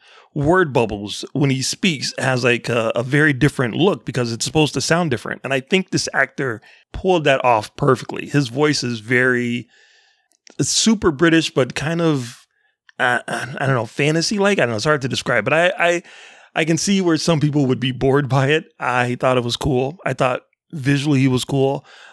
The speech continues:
I thought that, you know, because I didn't, because I, I didn't have, like, a, uh, anything to compare it to, I just kinda let the story just happen, just see where it went. And by the time it got to the end, I was, like, really invested in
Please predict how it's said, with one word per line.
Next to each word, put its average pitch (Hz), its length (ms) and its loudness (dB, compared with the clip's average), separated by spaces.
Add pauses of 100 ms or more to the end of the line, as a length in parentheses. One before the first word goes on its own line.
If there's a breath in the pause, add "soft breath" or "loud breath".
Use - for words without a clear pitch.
I 143 120 -2
thought 170 320 -2
that, 151 220 -2 (120)
you 151 80 -2
know, 139 100 2
because 151 460 0
I 143 120 0
didn't, 151 640 -4 (420)
because 156 280 0
I, 147 180 2
I 147 120 0
didn't 165 240 0
have, 147 200 0
like, 127 140 -4
a, 110 120 -8 (120)
uh, - 360 -6
anything 170 380 0
to 151 120 -2
compare 131 360 0
it 156 80 -8
to, 185 180 -2
I 135 100 0
just 131 180 -4
kinda 131 180 -4
let 123 240 0
the 127 80 -4
story 117 480 -6 (640)
just - 180 -8
happen, 117 500 -4 (220)
just 143 240 -2
see 160 160 -4
where 123 220 2
it 117 80 -4
went. - 240 -14 (320 soft breath)
And 131 100 -6
by 127 80 2
the 120 60 -2
time 143 260 -2
it 143 60 -6
got 147 200 -2
to 156 120 -4
the 139 140 -4
end, 196 140 -4
I 127 140 -4
was, 143 160 -2
like, 123 140 -4
really 135 340 0
invested 120 460 -4
in 123 260 -8